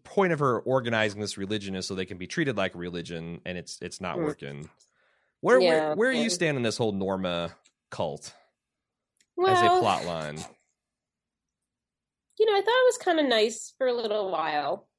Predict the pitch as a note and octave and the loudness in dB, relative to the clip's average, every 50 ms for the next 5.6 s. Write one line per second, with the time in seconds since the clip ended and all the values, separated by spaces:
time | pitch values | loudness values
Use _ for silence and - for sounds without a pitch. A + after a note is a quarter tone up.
0 | _ - D#3+ D3 G#2 F#2 F2+ D#2+ D#2+ E3 E3+ D3 C#3+ C#3 D3+ - - _ _ _ | _ 0 0 0 0 -2 -6 -8 -4 0 2 2 2 2 0 -2 -8 _ _ _
1 | _ _ _ _ _ _ _ _ _ - E3+ E3+ F3 F3 F3 F3 F3 E3+ F3 E3 | _ _ _ _ _ _ _ _ _ -4 -2 0 2 2 2 2 2 2 2 2
2 | E3 E3+ E3 E3 D#3+ D#3+ E3 E3 - - F3 F3 G3 A3+ A#3+ B3 B3 A#3+ G3 F#3+ | 4 4 2 2 0 -2 -2 -4 -4 -4 -2 0 0 2 2 2 2 2 2 2
3 | G#3 A3 G#3+ A3 G#3 G#3 G#3+ - - G3 - - G#3+ F3+ - B3 A#3+ B3 A#3 - | 2 2 0 -2 -4 -4 -4 -4 -6 -4 0 2 0 2 4 2 2 2 2 2
4 | A3+ A3 G#3 G#3 F#3 E3+ F3 F3 F3 F3 F3 F3+ F#3 F#3 F3 F3 F3+ G3 G3 E3+ | 2 2 2 2 4 4 4 6 4 4 4 2 0 0 0 0 0 0 0 0
5 | D#3+ E3+ - E3+ D#3 D#3 E3+ G#3+ F4 A4 A4 | -2 -4 -4 -4 -4 -2 -2 -2 -2 -4 -6